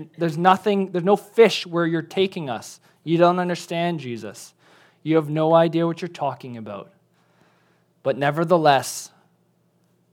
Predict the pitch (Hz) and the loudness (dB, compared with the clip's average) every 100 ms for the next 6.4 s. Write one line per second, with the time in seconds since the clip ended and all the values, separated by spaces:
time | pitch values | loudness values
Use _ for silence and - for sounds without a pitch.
0 | - 113 82 98 98 98 98 - _ _ | -12 -12 -10 -14 -14 -16 -16 -20 _ _
1 | _ _ _ _ _ _ _ _ _ _ | _ _ _ _ _ _ _ _ _ _
2 | _ 127 117 - 123 - - - - _ | _ -12 -10 -8 -10 -10 -16 -18 -20 _
3 | _ _ _ _ _ - 180 175 165 180 | _ _ _ _ _ 0 4 4 6 8
4 | 208 214 190 196 - - - 160 156 147 | 8 6 4 4 0 -8 0 0 0 -8
5 | - 165 175 180 180 - 156 135 127 156 | -4 0 2 2 0 -4 -2 -2 2 2
6 | 165 175 170 | 4 0 -4